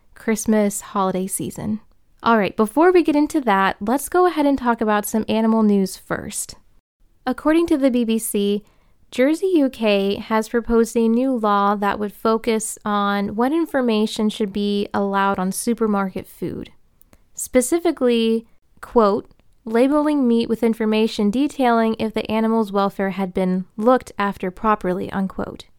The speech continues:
I think this is such a neat initiative, and I really hope that this law will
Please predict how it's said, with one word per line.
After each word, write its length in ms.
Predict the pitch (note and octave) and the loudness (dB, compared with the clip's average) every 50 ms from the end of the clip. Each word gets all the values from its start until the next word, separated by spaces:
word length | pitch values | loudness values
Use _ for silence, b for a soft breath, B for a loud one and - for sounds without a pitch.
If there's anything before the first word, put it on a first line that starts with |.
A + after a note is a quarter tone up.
| _ _ _ - | _ _ _ -8
I 180 | - G#3 G#3+ G#3+ | -4 -2 -2 0
think 220 | - A#3+ G#3+ G#3 | 0 0 0 2
this 180 | G#3 G#3 - - | 0 -2 -2 -2
is 200 | F#3+ F#3 F#3 - | -2 -2 -2 -2
such 480 | - - - A3 G#3 G3 - - - - - | -4 0 2 2 2 2 0 -6 -14 -10 -6
a 160 | G#3 G3 G3+ | -4 -2 0
neat 360 | G3 G3 G3+ G3 G3 F#3 - - | 0 2 2 2 0 -2 -4 -2
initiative, 560 | G#3 G3 G3 G3 F#3+ - G3 F#3 F#3 F#3 F#3 F#3 | 0 0 0 0 -2 -2 -2 -2 -2 -2 -2 -2
and 140 | F#3+ F#3 F#3 | -2 -2 -2
I 60 | F#3 | -2
really 300 | F#3 F#3+ F#3+ F#3+ F#3+ G3+ | -2 -2 -2 -2 -4 -4
hope 280 | F#3+ - G3 F#3+ - | -4 -4 -4 -4 -4
that 260 | - F#3+ F3+ - - _ _ _ _ _ _ _ _ | -2 -2 -2 -2 -4 _ _ _ _ _ _ _ _
this 240 | - A3+ A3 - - | 0 0 0 0 -2
law 360 | A3 G#3 G3+ G3+ G3+ G3+ G3+ | -4 0 2 4 4 4 4
will 380 | G3 G3 F#3+ F#3 F3+ F#3 F#3 | 2 0 0 0 0 0 -2